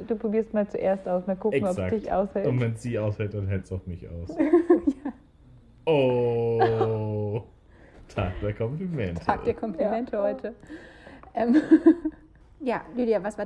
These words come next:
Speaker 3: dein Top?
Speaker 1: Ich hab hier gerade so viele Mus-, äh, äh, Mückenstiche.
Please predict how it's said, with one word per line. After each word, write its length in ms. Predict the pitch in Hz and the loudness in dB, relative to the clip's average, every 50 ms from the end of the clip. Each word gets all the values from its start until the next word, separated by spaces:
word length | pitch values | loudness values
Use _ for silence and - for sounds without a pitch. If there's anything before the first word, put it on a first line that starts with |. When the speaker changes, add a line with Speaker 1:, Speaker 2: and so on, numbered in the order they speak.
| - - | -6 -6
Speaker 3:
dein 280 | 226 220 240 226 233 | -4 -4 -4 -4 -6
Top? 220 | - - 175 165 - - - - - | -10 -12 -14 -14 -14 -14 -16 -14 -12
Speaker 1:
Ich 100 | 170 170 | -6 -6
hab 120 | 185 170 | -4 -4
hier 100 | 190 165 | -4 -4
gerade 280 | 147 - - 143 175 165 | -2 -2 -2 -2 -2 -2
so 120 | 170 190 | -4 -4
viele 260 | 185 196 214 196 214 208 | -4 -2 -2 -2 0 -2
Mus-, 220 | 202 202 208 202 - - - - | 0 -2 -4 -4 -6 -12 -12 -8
äh, 640 | - 175 165 170 170 160 160 165 165 - - 160 160 | -6 -4 -4 -4 -4 -4 -4 -4 -4 -4 -4 -6 -6
äh, 40 | 165 | -4
Mückenstiche. 800 | 190 214 233 - 220 214 226 - - 214 185 - - 240 269 | -4 -6 -6 -4 -6 -8 -8 -6 -4 -4 -4 -2 -2 -2 -2